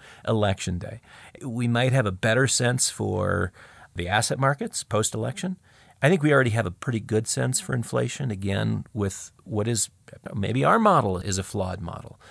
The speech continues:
the fade and then surge model of inflation, where we understand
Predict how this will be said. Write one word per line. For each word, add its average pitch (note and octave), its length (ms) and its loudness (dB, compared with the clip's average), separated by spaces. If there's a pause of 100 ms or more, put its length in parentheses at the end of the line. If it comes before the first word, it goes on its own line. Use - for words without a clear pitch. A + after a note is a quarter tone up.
(120)
the G#2 140 -2
fade A2+ 680 2
and A2 180 2
then F#2+ 160 0
surge F2 540 -4
model F2+ 420 -10 (140)
of G2 140 -4
inflation, E2+ 560 -10 (380)
where G#2 380 2
we A#2 560 0
understand A#2+ 640 0